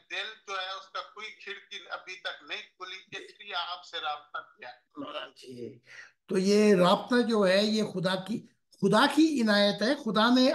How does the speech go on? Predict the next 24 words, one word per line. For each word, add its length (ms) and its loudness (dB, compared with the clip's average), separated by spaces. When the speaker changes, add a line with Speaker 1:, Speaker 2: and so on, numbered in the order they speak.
Speaker 2:
आपका 340 0
राब्ता 320 0
मुझसे 320 0
किया 280 -10
है। 140 -20
Speaker 1:
बेशक, 500 -18
बिल्कुल, 100 -20
बिल्कुल। 600 -14
Speaker 2:
ये, 320 -4
ये 260 4
जो 280 4
आपकी 520 2
तलाश 460 0
थी 100 -6
ना, 140 -4
Speaker 1:
आपके 480 -16
सारे 420 -10
मुनाजरे 600 -10
मैंने 240 -12
सुने 320 -16
हैं, 320 -14
जो 100 -14
मुफ्ती 360 -18
मुबशिर 680 -14